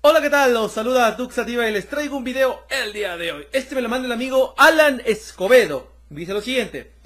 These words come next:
"Joven de catorce años es detenido por tocar guitarra". Hola, Duxa. Navegando por la red encontré este video,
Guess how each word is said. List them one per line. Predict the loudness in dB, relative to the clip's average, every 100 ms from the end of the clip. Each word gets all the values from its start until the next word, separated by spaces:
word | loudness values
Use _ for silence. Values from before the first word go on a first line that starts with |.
| -6
"Joven | -2 0
de | 0
catorce | -2 0 -2 0
años | 0 0 -2
es | 0 0
detenido | -2 -2 0 0
por | 0 -2
tocar | -2 0 0 0
guitarra". | -8 2 4 4 0 -10 -16 -20 -20 -20 _ 4
Hola, | 6 6
Duxa. | 4 -4 -8 -8 -8
Navegando | -6 -4 -4 -4
por | -2
la | -2 -2
red | -4 -6
encontré | -12 -8 -8 -6
este | -6 -6
video, | -8 -4 -4 -4